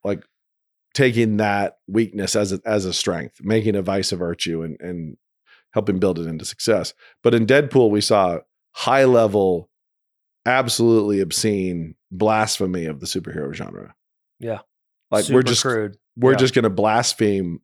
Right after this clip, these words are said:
Speaker 1: the su-, the whole thing. And what did that mean?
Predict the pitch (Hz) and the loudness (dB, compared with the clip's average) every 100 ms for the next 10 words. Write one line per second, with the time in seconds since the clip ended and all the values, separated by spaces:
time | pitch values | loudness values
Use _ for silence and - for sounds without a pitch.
0 | _ 104 - 104 95 101 117 113 - 92 | _ -4 -2 -2 0 0 2 2 0 -4
1 | 113 _ _ _ _ _ _ _ _ _ | -6 _ _ _ _ _ _ _ _ _
2 | _ _ _ _ 120 117 110 101 90 90 | _ _ _ _ 2 4 4 2 -2 -8
3 | _ _ _ _ _ _ 95 120 120 113 | _ _ _ _ _ _ 0 2 4 4
4 | 104 104 90 76 | 2 -2 -4 -10